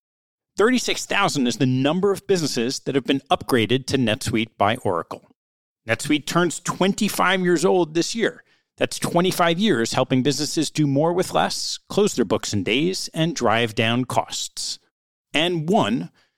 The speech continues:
because your business is one of a kind. Get a customized solution for all your K P Is in one efficient system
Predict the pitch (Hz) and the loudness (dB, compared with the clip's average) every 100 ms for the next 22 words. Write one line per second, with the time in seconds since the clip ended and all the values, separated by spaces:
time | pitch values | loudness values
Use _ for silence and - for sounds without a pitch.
0 | _ - 123 117 - 120 123 117 151 139 | _ -4 -2 0 2 2 2 0 0 -4
1 | - 165 - 104 101 110 - 87 - - | -2 -4 -2 -2 0 0 -2 -6 -10 -16
2 | - _ _ _ _ 175 185 - 214 - | -20 _ _ _ _ 0 0 0 0 2
3 | 214 214 - 180 151 - 156 - 143 - | 0 0 0 0 0 -2 -4 0 -2 2
4 | 135 165 170 165 - 143 - 123 110 110 | 2 2 0 -2 2 0 2 0 2 0
5 | 127 - 147 117 107 156 185 - 175 - | -4 -2 0 0 2 0 0 -2 -2 -2
6 | 135 196 - 101 120 | -4 -4 -4 -6 -8